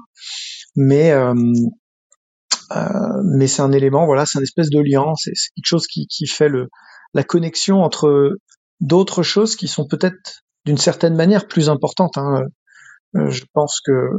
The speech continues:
je pense que si, euh, on devait vraiment choisir, et, euh, qu'on mettait des règles absurdes de préparation et qu'on disait, ben voilà, t'as, pour te préparer, t'as le droit qu'à un seul, euh, un seul outil.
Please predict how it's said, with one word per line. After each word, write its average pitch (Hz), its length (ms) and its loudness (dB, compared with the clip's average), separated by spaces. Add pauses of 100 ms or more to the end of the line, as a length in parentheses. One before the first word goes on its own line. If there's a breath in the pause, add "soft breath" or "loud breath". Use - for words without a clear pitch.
(140)
je 135 180 -10
pense 147 200 -4
que 131 220 -2
si, 143 380 0
euh, 131 100 2
on 127 160 -2
devait 135 400 2
vraiment 143 300 0
choisir, 151 480 0 (640)
et, - 160 -6
euh, - 80 -2 (240)
qu'on 123 300 2
mettait 120 260 2
des 127 160 0
règles 139 240 2
absurdes 131 580 -2
de 123 140 -6
préparation 131 560 -2
et 170 60 2
qu'on 135 120 -6
disait, 135 160 0
ben 139 120 0
voilà, 147 180 2
t'as, 147 160 -4 (460 loud breath)
pour 143 100 -2
te - 60 -10
préparer, 156 400 2
t'as 156 100 0
le 143 60 0
droit 151 220 2
qu'à - 200 -2 (120)
un 208 120 4
seul, 180 440 0 (840)
euh, 139 580 0 (220)
un 156 100 2
seul 185 240 2
outil. 151 440 -6